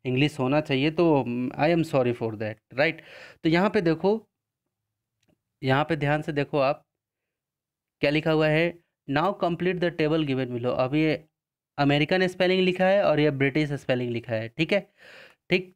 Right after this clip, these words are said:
तो देखो यहाँ पे नाइवर ये सब पहले से किया हुआ है, कलर, कलर, ठीक है? अब हमें यहाँ से स्टार्ट करना है, ठीक है? जैसे यहाँ पे लिखा एफ़ ए वी ओ यू आर, देखो यू जुड़ जाता है,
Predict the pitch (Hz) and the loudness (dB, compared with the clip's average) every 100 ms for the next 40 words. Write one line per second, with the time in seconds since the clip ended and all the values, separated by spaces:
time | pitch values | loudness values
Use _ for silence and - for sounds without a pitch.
0 | - 135 143 139 131 139 143 151 160 160 | -4 0 0 0 0 0 0 2 0 0
1 | 139 135 139 143 151 170 - 143 151 170 | 0 0 0 -2 -2 -2 -2 -4 -2 -4
2 | 156 143 143 147 143 - 131 127 117 110 | -2 -2 0 -2 -4 -2 -2 0 -2 -6
3 | 110 - - 123 120 120 117 107 - 160 | -8 -8 -2 0 0 -2 -4 -4 -6 -4
4 | 160 135 127 131 139 170 151 131 156 156 | 0 0 0 0 2 2 2 2 0 2
5 | 151 156 143 135 131 - 123 123 123 139 | 0 0 0 0 -2 -2 -4 -2 -2 -4
6 | 147 143 190 190 - - _ - 139 156 | -4 -2 -2 -4 -14 -20 _ -2 0 4
7 | 170 - - 143 143 156 160 156 156 156 | 2 2 -4 -2 0 0 0 0 2 0
8 | 143 156 165 - 147 156 147 127 123 151 | 2 0 0 -2 0 2 0 -2 0 2
9 | 175 190 180 _ _ - 165 180 190 185 | 2 0 -6 _ _ -2 2 4 4 0
10 | - 143 170 160 131 120 - - 180 180 | -2 2 2 2 2 0 -2 -4 -2 0
11 | 160 196 233 175 190 151 117 - 113 117 | -2 0 0 0 0 2 0 -2 -4 -4